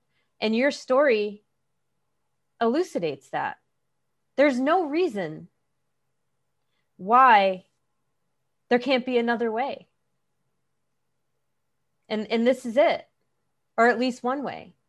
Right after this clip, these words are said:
is that men are, the, this, the male singers, it is not only healing the women,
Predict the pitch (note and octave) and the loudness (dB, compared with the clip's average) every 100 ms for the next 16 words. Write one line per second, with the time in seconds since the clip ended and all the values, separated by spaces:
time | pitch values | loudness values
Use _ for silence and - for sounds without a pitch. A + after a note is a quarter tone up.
0 | _ _ _ _ _ _ _ G#3+ G#3 F3+ | _ _ _ _ _ _ _ -2 -2 -4
1 | - _ _ - G3 G#3 G3+ A3 B3 C4 | -14 _ _ -6 2 2 2 0 0 0
2 | B3+ A#3 G3 G3 G#3 F#3 A#3 - _ - | -2 -2 -6 -6 -6 -4 -6 -8 _ -6
3 | A3+ A#3 B3+ C#4 C4 D4 F4 C#4 A#3 - | -4 2 2 2 -2 -6 -2 -2 -2 -6
4 | - _ _ _ _ _ _ _ _ _ | -20 _ _ _ _ _ _ _ _ _
5 | _ _ _ _ _ _ _ _ _ _ | _ _ _ _ _ _ _ _ _ _
6 | _ _ _ _ _ B3+ C4+ B3 C4+ C#4+ | _ _ _ _ _ 6 6 6 2 2
7 | C4+ - - - _ _ _ _ A#3+ C4+ | -2 -12 -20 -20 _ _ _ _ 2 4
8 | C#4 C#4+ C4+ A#3+ - B3+ B3 A#3+ A#3+ A#3+ | 4 0 -2 -6 -6 -2 0 0 -2 -8
9 | _ _ _ _ _ _ _ _ _ _ | _ _ _ _ _ _ _ _ _ _
10 | _ _ - B3 B3+ E4+ C#4+ D4 | _ _ -6 -2 0 0 0 -2